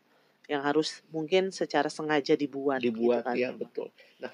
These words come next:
Speaker 2: mungkin kalau di pelayanan kita bilang tadi masalah pemuridan, kelompok kem-, pemuridan, kelompok kecil komsel.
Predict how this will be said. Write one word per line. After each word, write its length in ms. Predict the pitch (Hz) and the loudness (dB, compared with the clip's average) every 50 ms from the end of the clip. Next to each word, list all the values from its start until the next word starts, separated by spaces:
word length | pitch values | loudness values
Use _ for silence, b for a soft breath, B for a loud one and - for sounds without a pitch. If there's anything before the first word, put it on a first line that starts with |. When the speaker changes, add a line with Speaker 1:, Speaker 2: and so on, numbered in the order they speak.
| - - | -6 2
Speaker 2:
mungkin 320 | 139 147 151 - - 311 - | 2 2 2 2 0 0 4
kalau 200 | - 139 127 123 | 6 8 8 8
di 80 | 123 127 | 6 2
pelayanan 540 | - - - 123 117 117 120 - - - 104 | -2 2 2 4 4 4 2 2 -2 -4 -4
kita 160 | 117 - - | 0 2 2
bilang 240 | 127 127 131 127 123 | 2 2 0 -2 0
tadi 160 | - 131 143 | -2 -4 -2
masalah 320 | 143 135 123 - 120 123 120 | -2 -2 0 2 2 2 4
pemuridan, 640 | - 127 123 120 120 120 127 123 117 127 123 127 123 | 2 0 2 2 0 0 0 0 2 2 2 2 2
kelompok 420 | 123 120 120 117 117 123 - _ | 2 2 2 2 -2 -4 -4 _
kem-, 320 | - - 127 123 123 117 _ - | -2 -2 -2 -2 -2 -8 _ 0
pemuridan, 640 | 135 127 123 123 123 135 131 123 - 127 123 120 | 0 0 0 0 0 0 0 2 4 2 2 4
kelompok 320 | 120 120 120 117 120 135 127 | 2 0 2 2 2 2 0
kecil 180 | - - 127 | 0 2 0
komsel. 720 | 117 - 131 123 131 139 - - 127 127 127 131 131 - | 2 4 2 2 2 0 2 6 6 8 8 6 6 4